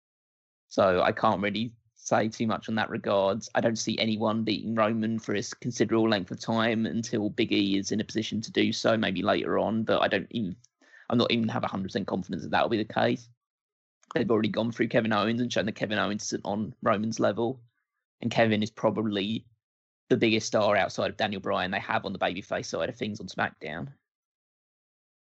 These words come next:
So once he's out of the way, there's really nobody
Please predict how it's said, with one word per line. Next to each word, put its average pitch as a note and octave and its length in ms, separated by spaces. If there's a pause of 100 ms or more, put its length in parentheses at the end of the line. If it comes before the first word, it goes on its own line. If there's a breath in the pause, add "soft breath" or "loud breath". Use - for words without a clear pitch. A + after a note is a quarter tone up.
(140)
So F#2+ 260
once A2 260
he's A2 200
out E2 120
of - 40
the D#2 80
way, C#2+ 280
there's F2 200
really E2+ 260
nobody F2 500